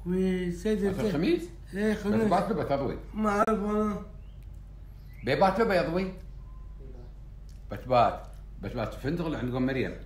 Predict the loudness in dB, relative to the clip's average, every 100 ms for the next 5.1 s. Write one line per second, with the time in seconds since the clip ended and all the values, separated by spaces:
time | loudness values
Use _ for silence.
0 | 0 2 4 2 -2 -2 -6 -10 -14 -14
1 | -8 -2 4 4 6 6 8 8 6 0
2 | -12 -14 -14 -12 -6 -6 -6 -12 -14 -14
3 | -16 -14 -6 2 6 8 6 2 2 2
4 | 2 2 2 2 0 -4 -4 -4 -4 -6
5 | -10